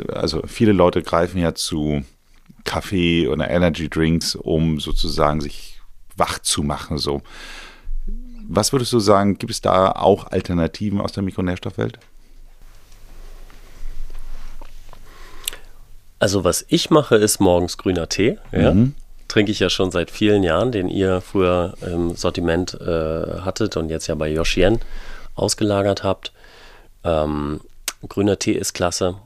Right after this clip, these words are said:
Speaker 2: Ähm, wir können, ähm, ja, mit Mikronährstoffen, also es gibt jetzt keinen Mikronährstoff,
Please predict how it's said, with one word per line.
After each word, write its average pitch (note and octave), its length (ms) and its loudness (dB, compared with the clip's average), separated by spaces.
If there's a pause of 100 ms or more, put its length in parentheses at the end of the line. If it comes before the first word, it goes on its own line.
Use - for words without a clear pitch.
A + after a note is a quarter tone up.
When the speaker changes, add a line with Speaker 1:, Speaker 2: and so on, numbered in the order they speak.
(160)
Speaker 2:
Ähm, D#2 400 -2
wir D#2 80 -4
können, D#2+ 500 -2 (800)
ähm, D2 560 -2 (500)
ja, - 360 -4 (260)
mit F2 240 -4
Mikronährstoffen, E2+ 800 2 (580)
also F#2 220 0
es - 160 -2
gibt - 180 -2
jetzt G#2+ 220 2
keinen F#2 300 4
Mikronährstoff, F2+ 960 0